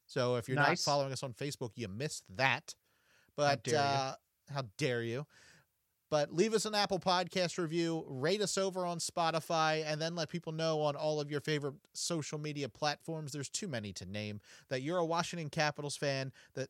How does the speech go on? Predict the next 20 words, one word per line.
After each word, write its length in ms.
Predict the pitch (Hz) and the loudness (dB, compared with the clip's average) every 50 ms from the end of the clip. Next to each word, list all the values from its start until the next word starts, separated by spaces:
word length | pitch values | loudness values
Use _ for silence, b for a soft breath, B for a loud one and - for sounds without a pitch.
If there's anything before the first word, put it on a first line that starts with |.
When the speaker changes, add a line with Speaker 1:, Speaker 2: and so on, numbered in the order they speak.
| _ - | _ 2
Speaker 1:
everybody 460 | 196 196 180 175 160 147 147 139 131 | 2 4 4 4 2 2 2 2 0
should 180 | 113 - 139 127 | -2 -4 -4 -2
be 80 | 123 | -2
listening 280 | 123 123 120 - 131 123 | -2 -2 -4 -4 -6 -6
to 60 | 120 | -6
What 220 | 117 120 123 117 | -4 -2 -4 -4
the 80 | - - | -4 -8
Puck, 400 | - - 131 117 107 - - - - _ _ _ _ - | -8 -4 -2 -2 -2 -4 -6 -16 -20 _ _ _ _ -6
and 220 | 131 123 117 107 | -6 -6 -4 -2
they 160 | 123 139 143 | -2 -2 -2
should 200 | 123 - - 131 | -2 -4 -6 -6
be 100 | 123 120 | -6 -6
listening 500 | 107 113 110 107 - - 117 113 107 104 - _ _ _ _ _ - | -4 -4 -6 -6 -6 -8 -8 -10 -10 -10 -12 _ _ _ _ _ -12
too. 480 | - - - 131 120 107 95 78 - - b b b b b | -10 -6 -4 -4 -4 -4 -4 -6 -10 -16 b b b b b
So 160 | b - 143 | b 0 2
let's 180 | 165 185 - - | 2 2 0 2
go 240 | 196 180 175 175 | 2 2 2 2
over 420 | - 165 170 170 160 156 156 135 - - | 2 2 2 2 2 2 2 0 0 -2
the 340 | 123 110 113 139 156 170 | -8 -2 2 4 4 4
game 640 | 170 147 127 151 160 180 160 135 117 101 101 120 | 4 2 0 0 2 2 0 -2 -4 -6 -8 -10